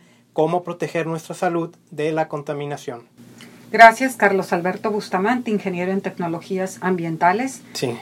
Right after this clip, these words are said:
Speaker 2: Eh, ojalá, eh, platiquemos más adelante, pero sobre todo invitamos a la audiencia que te siga en estos, en estas páginas que mencionas y que se incorpore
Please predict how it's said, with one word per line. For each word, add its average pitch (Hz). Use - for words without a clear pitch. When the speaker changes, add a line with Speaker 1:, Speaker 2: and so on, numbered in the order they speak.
Speaker 2:
Eh, 190
ojalá, 190
eh, 196
platiquemos 196
más 208
adelante, 233
pero 196
sobre 180
todo 190
invitamos 190
a 180
la 180
audiencia 202
que 180
te 160
siga 196
en 185
estos, 185
en 170
estas 175
páginas 196
que -
mencionas 220
y 208
que 202
se 208
incorpore 226